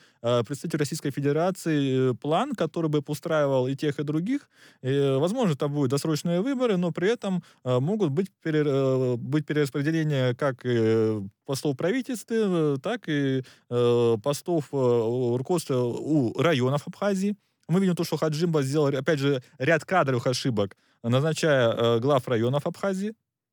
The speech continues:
Это ему тоже не прощает население. Вот. И, соответственно, э, элиты сейчас, именно сейчас, как мы сейчас с вами здесь сидим, сидят где-то в Сухуме и договариваются, как же им дальше перераспределять,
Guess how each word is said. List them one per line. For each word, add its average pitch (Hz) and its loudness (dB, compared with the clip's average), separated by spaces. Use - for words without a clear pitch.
Это 156 0
ему 143 0
тоже 127 0
не 151 0
прощает 175 -2
население. 190 -2
Вот. 160 2
И, 214 0
соответственно, 160 0
э, 135 -2
элиты 156 0
сейчас, - -4
именно 143 2
сейчас, 151 0
как - 0
мы 147 -2
сейчас 123 -2
с - -2
вами 120 -2
здесь 127 -2
сидим, 170 -2
сидят 139 2
где-то 123 0
в - -4
Сухуме 220 0
и 143 -6
договариваются, 147 0
как 160 0
же 131 0
им 120 0
дальше 147 0
перераспределять, 127 0